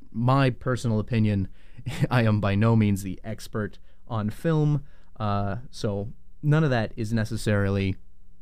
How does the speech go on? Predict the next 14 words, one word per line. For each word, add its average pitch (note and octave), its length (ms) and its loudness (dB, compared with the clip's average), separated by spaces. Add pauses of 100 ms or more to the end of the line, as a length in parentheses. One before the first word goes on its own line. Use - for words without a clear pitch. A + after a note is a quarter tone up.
(340)
a G#2+ 60 -4
hundred A2 280 2
percent G#2 300 -2
correct, A2 380 -4
which C3+ 120 0
is C#3+ 80 0
why F3+ 200 2
I'm C#3+ 100 6
looking A2+ 240 2
at G2 100 0
Oscars G#2 680 -2
and G#2+ 140 -2
lifetime G#2+ 420 -2
gross G#2+ 460 -2